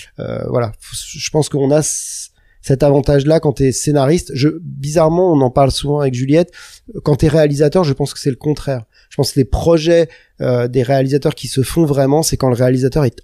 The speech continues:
entièrement investi. C'est lui. De toute façon, on s'est rendu compte. En tout cas, en cinéma, je pense que moi, je me permettrais pas de parler de série parce que ça, on n'est pas dans les, ça fait dix ans qu'on n'a pas fait de série, donc ça a tellement bougé. Mais en tout cas, en cinéma,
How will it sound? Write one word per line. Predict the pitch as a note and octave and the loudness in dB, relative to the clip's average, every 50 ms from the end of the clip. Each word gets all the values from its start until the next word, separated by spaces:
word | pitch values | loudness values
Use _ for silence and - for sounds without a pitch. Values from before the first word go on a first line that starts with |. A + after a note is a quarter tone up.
| - | -8
entièrement | - F3 F3+ F#3+ - - - - E3 D3 E3 D#3+ D#3 D3+ | -4 -2 -2 -2 -2 0 0 0 0 0 0 -2 0 -2
investi. | C#3 A#2+ C#3 C3 - - - F#3 E3 | -2 -2 -2 -4 -4 -6 -8 -8 -8
C'est | - - C#3+ | -2 0 0
lui. | C3+ C3+ C#3+ D3+ F#3 G3+ G3+ - - - - - _ _ | 2 2 2 4 4 4 2 2 -4 -18 -20 -20 _ _
De | C3 | -6
toute | C3+ - | -2 -2
façon, | D3+ C3 E3 F#3 | 0 2 2 2
on | D#3 | 2
s'est | - - D3+ | 2 0 0
rendu | B2 C3 C3+ C#3 D3+ | 0 0 0 0 -2
compte. | D3 E3+ E3 - - - | -2 -2 -2 -2 -4 -2
En | - D3 | -2 -2
tout | B2 E3 | -2 0
cas, | - G3 | 2 2
en | F#3+ | 2
cinéma, | D#3 - - - E3 D#3+ D#3 D#3+ D#3+ | 2 0 0 2 2 4 4 4 2
je | C#3+ - | 0 -2
pense | D3 C3 - | -6 -8 -8
que | - - - - | -12 -20 -14 -10
moi, | D#3 D#3 D3 D3+ D#3+ C#3+ C#3+ | -10 -8 -6 -2 0 2 2
je | C#3 - - | 0 -2 -4
me | - C3 B2 | -4 -2 0
permettrais | B2+ C3 C3+ C3+ - - C#3+ | 0 0 0 0 0 -2 -2
pas | - D#3+ | -2 -2
de | D3+ - | -2 0
parler | - C#3 C3 C3+ | -2 0 0 0
de | C3+ - | 0 -2
série | - - D3+ D3 C#3 D#3 E3 D#3 | -6 -2 -2 0 0 -2 -4 -4
parce | C#3 A#2 - | -4 -6 -4
que | - B2 | -6 -8
ça, | - - B2+ A#2 A2+ - _ _ - - - _ _ | -6 -4 -6 -6 -6 -8 _ _ -20 -20 -20 _ _
on | - A#2+ A2+ | -2 0 0
n'est | A2+ A2+ | 0 0
pas | - C#3 C3 | 0 -2 0
dans | B2+ A#2+ | 0 0
les, | A#2+ A#2+ | -2 -2
ça | A2 - - - A#2 - A#2+ | -4 -6 -12 -12 -6 -6 -6
fait | A2+ A#2+ | -4 -6
dix | A2+ A2 A#2+ B2 C3+ | -8 -8 -6 -4 -2
ans | C#3 | -4
qu'on | C3 C3+ C3 | -2 -2 -4
n'a | A#2+ A2+ | -2 -2
pas | A#2 G#2 | -4 -4
fait | A#2+ B2 | -4 -6
de | - | -6
série, | - - C#3+ C3 D#3 D#3 | -2 -2 -2 0 0 0
donc | C#3 C3+ A2 | 0 -2 -4
ça | - - - C#3+ - - A#2+ | -4 -10 -16 -14 -6 -4 -4
a | A2+ | -2
tellement | - - B2+ B2+ B2+ B2 | -2 -4 -2 -2 -2 -4
bougé. | B2 A#2 B2+ B2+ B2+ D3+ E3 D3+ - - - - _ _ | -4 -4 -6 -4 -2 -4 -4 -4 -8 -16 -20 -20 _ _
Mais | - C3 | 0 0
en | C3+ | 0
tout | A#2+ - | 0 0
cas, | - F3 E3 | 0 2 2
en | D3 C3 | 2 0
cinéma, | A2 - - - - E3 D#3 D3+ D3+ D3 D3+ D#3+ F#3 F#3+ | 0 -4 -6 -6 -4 -2 0 0 2 2 2 2 0 -2